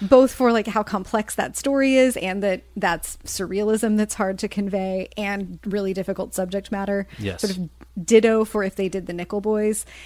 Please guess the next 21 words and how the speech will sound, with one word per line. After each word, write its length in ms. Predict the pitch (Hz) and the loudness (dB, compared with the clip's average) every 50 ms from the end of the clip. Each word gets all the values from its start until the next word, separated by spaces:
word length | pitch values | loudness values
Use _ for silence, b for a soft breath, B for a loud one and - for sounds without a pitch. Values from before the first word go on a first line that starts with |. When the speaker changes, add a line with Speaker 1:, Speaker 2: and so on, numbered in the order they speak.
| B B B B B B | B B B B B B
Speaker 1:
I, 160 | 240 247 - - - 202 | 0 0 0 0 -2 -2
I 80 | 254 | 0
think 160 | 247 339 320 | 2 2 4
maybe 220 | 294 302 311 320 311 | 4 4 4 6 6
because 340 | 233 247 - 233 240 220 226 | 4 4 2 2 0 0 0
I'm 360 | 196 185 175 180 180 170 - - - - | -2 -2 -4 -6 -8 -10 -12 -14 -18 -20
fresh 520 | - - - - - 202 190 190 208 - - | -18 -18 -14 -6 -2 0 2 2 2 2 2
off 140 | 202 208 208 | 2 4 4
of 120 | 208 180 | 2 0
a 40 | 180 | -2
Sag 360 | - - 220 180 180 196 185 | -2 0 0 0 0 0 -2
Harbor 520 | 180 - 190 185 185 185 196 190 190 - - | -2 0 0 0 0 0 0 -2 -2 -4 -6
reread, 580 | - 185 202 196 202 208 220 247 240 247 240 - | -8 -6 -4 -4 -2 0 2 2 2 2 0 0
I 140 | - 190 - | 2 4 6
could 160 | 285 294 294 | 8 8 8
Speaker 2:
Mm. 180 | 143 175 104 101 | 6 6 4 2
Speaker 1:
see 300 | 214 208 208 214 220 - | 2 2 4 4 2 4
a 100 | - 208 | 4 2
wonderful 640 | 196 190 170 180 180 190 190 196 190 175 - 202 196 | 2 2 2 0 0 0 0 -2 -2 0 0 0 0
summer 520 | 170 - - - - 175 170 180 175 180 | 0 0 -2 0 0 0 0 0 -2 -2
movie, 560 | 180 180 180 175 170 196 190 196 202 202 190 | -2 -2 -2 -2 0 0 2 2 2 0 -2